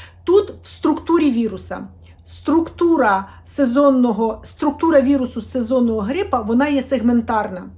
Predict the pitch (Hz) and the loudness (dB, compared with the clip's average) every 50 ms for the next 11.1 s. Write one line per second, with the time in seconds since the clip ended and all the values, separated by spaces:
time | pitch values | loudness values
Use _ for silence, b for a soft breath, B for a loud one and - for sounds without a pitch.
0 | - B B B B B B B B - 359 370 370 - - 311 269 240 233 339 | -20 B B B B B B B B 0 0 0 0 -2 -2 0 0 2 4 4
1 | 403 392 381 339 339 330 320 277 254 240 240 277 311 311 277 240 202 196 220 240 | 4 4 2 0 -2 -2 -2 -2 -2 0 2 2 4 4 2 2 0 0 0 0
2 | 240 277 285 302 349 349 - - - 285 269 - - 247 247 254 277 294 262 226 | 2 2 2 2 0 -2 -4 -2 0 0 0 2 4 4 4 4 4 4 2 0
3 | 196 180 - - B B B B B B 196 - 269 277 254 254 - - - - | -2 -4 -8 -10 B B B B B B -4 2 6 6 6 6 2 -2 -8 -10
4 | 233 220 339 339 269 285 262 - 294 262 262 247 - 277 254 226 247 247 254 233 | -4 0 0 2 2 2 0 0 0 0 0 0 2 2 2 4 4 4 4 4
5 | 233 226 - - 208 196 185 185 B B B B - 214 214 214 208 208 202 196 | 2 0 -2 -4 -6 -6 -6 -6 B B B B -10 -8 -6 -4 -4 -4 -4 -4
6 | 190 - - 262 233 277 269 254 247 247 233 220 220 277 370 403 - 247 214 - | -4 -4 -4 0 2 4 4 4 4 2 2 2 0 0 0 0 0 -2 -4 -2
7 | - 262 254 240 330 370 311 330 262 214 196 269 269 262 254 269 294 285 269 277 | 0 2 2 2 2 -2 -2 -2 -4 -2 0 0 2 2 4 2 2 2 2 0
8 | 247 247 240 240 233 233 - 208 196 196 - - - 190 196 208 208 - - - | 2 2 2 0 0 -2 -4 -6 -6 -6 -8 -14 -14 -14 -14 -14 -16 -20 -18 -14
9 | - 240 240 - 294 262 247 285 285 285 339 370 392 339 339 311 285 - - - | -12 -10 -4 0 0 0 2 2 2 2 2 0 -2 -2 -2 -4 -4 -6 -6 -2
10 | - 269 262 277 285 294 285 - - _ - 214 254 285 294 294 269 - - 277 | 2 2 4 4 2 0 -6 -12 -18 _ -6 -2 0 0 0 -2 -6 -6 -8 -8
11 | 269 | -10